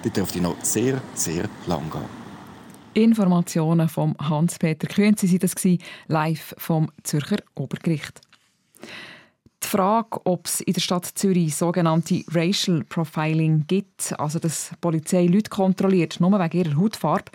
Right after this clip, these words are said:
Speaker 2: die Frage wird in der Stadt Zürich immer wieder gestellt. Die städtische Ombudsstelle, die sich unter anderem mit Beschwerden über Racial Profiling befasst,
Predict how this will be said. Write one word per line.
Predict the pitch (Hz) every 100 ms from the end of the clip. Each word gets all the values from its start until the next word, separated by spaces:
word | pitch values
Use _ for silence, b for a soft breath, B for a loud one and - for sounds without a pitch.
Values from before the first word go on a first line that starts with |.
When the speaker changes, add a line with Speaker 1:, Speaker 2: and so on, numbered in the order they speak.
| B B B -
Speaker 2:
die | 202
Frage | 180 175 208
wird | 185 147
in |
der | -
Stadt | 190 175 -
Zürich | 190 170 -
immer | 160 175 160
wieder | 160 170
gestellt. | - 156 - _ - - _ _
Die | 151 139 -
städtische | 175 175 202 - -
Ombudsstelle, | 160 208 233 - 226 196 214
die | 160
sich | 156 -
unter | 156 151
anderem | 147 170 180 175
mit | 165 151 - -
Beschwerden | 165 156 151 196 202
über | 160 151 156
Racial | 156 - 160
Profiling | 175 165 160 165 170
befasst, | 165 165 180 -